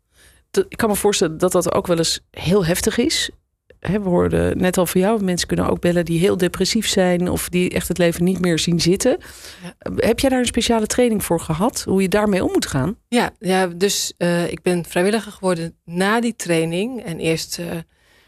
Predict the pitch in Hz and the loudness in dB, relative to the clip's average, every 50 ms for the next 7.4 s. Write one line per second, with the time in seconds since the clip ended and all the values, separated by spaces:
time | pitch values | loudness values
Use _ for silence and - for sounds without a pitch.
0 | _ _ _ _ _ _ - - - - _ - - 165 - 165 160 151 - 175 | _ _ _ _ _ _ -14 -14 -14 -10 _ -4 -4 -2 0 -2 -2 -2 -4 -6
1 | - - - 214 226 233 233 - - - 180 180 180 175 170 170 165 165 165 160 | -6 -2 2 2 2 2 2 -2 -4 -2 -2 0 0 0 0 0 0 0 -2 -6
2 | - - - 175 180 185 180 180 - - 208 220 226 214 - 208 196 - 202 220 | -8 -10 -6 -2 0 0 0 0 0 0 0 0 0 0 0 -2 0 0 0 0
3 | 233 240 190 214 214 214 208 196 190 190 185 - - - 180 180 175 170 175 175 | 0 0 0 0 0 0 0 0 -2 -2 -2 -4 -2 -2 0 2 2 2 0 0
4 | 175 175 175 175 175 170 175 - - - - 208 208 196 190 180 - - 185 175 | 0 -2 -2 -4 -4 -6 -8 -12 -10 -4 0 0 0 0 -2 -4 -2 0 0 0
5 | 170 165 - - 185 175 170 170 165 - - - - _ 170 175 185 170 165 156 | 0 -2 -4 -2 -2 0 0 -2 -2 -4 -8 -10 -12 _ -4 -2 0 0 0 -2
6 | - - - - _ _ _ - - - 156 151 151 - - 208 208 214 233 240 | -4 -8 -10 -10 _ _ _ -14 -6 -4 -2 -2 -2 -2 -2 0 2 2 0 0
7 | 240 - - 175 170 165 160 147 | -2 -4 -4 -4 -4 -4 -6 -4